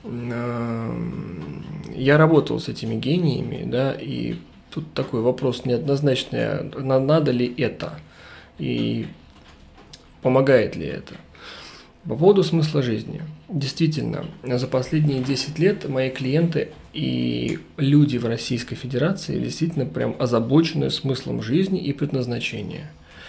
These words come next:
Существует множество сегодня программ, да, компьютерных приложений, которые говорят о смысле жизни, помогают найти своё предназначение. Можно ввести там, э,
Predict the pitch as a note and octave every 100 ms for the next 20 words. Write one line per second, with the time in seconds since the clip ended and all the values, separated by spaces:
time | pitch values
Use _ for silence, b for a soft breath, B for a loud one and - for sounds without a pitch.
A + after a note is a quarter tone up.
0 | B B B B - C#3+ D3 C3+ D#3+ F3
1 | E3+ D#3 C#3+ D3+ D3+ - - C3+ C#3 C3+
2 | C3+ C3 B2+ G#2 G2+ D3 - - - -
3 | B2+ C3 C3+ B2 B2 C3 B2+ B2 A2+ A2+
4 | - D3+ B2+ A#2+ A#2+ A#2+ C#3+ C3 A#2+ A2+
5 | - A#2 A2+ A#2+ A#2+ A#2+ A#2 A#2 - B2+
6 | A2 A2+ A#2 C3 C#3 B2+ B2 B B B
7 | B - B2+ A#2+ B2 C3+ B2+ A#2 - -
8 | B B B B2+ B2+ B2 C#3 - B2+ B2+
9 | B2+ B2+ B2+ B2+ - A2+ G#2 G2+ A#2 A2+
10 | A2+ A2+ A#2 - A2+ G#2+ G2+ - - -
11 | E2+ - - - - - - -